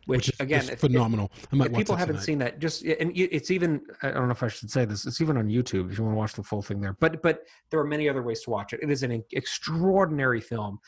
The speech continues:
Speaker 1: that is basically as long as Prometheus itself is. And it
Speaker 2: No,
Speaker 1: just
Speaker 2: no,
Speaker 1: goes
Speaker 2: it's
Speaker 1: through
Speaker 2: three hours and forty minutes.
Speaker 1: Is it really? It's three
Speaker 2: Yep.
Speaker 1: hours and forty. Jesus, it's,
Speaker 2: Yep.
Speaker 1: it's am-, it's, but it goes by so fast. I didn't even
Speaker 2: It
Speaker 1: think it was
Speaker 2: does.
Speaker 1: that long.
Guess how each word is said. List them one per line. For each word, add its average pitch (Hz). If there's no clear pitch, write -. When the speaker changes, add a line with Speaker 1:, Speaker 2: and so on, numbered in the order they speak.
Speaker 1:
that 139
is 131
basically 165
as 113
long 131
as 113
Prometheus 120
itself 113
is. 104
And 131
it 165
Speaker 2:
No, 160
Speaker 1:
just 147
Speaker 2:
no, 147
Speaker 1:
goes 127
Speaker 2:
it's -
Speaker 1:
through 180
Speaker 2:
three 175
hours 156
and 143
forty 147
minutes. 131
Speaker 1:
Is 220
it 269
really? 277
It's 208
three 196
Speaker 2:
Yep. 202
Speaker 1:
hours 226
and 165
forty. 175
Jesus, 117
it's, 135
Speaker 2:
Yep. 143
Speaker 1:
it's 175
am-, 131
it's, -
but 185
it 180
goes 214
by 170
so 156
fast. 151
I 127
didn't 143
even 131
Speaker 2:
It 117
Speaker 1:
think 135
it -
was 107
Speaker 2:
does. 113
Speaker 1:
that -
long. 123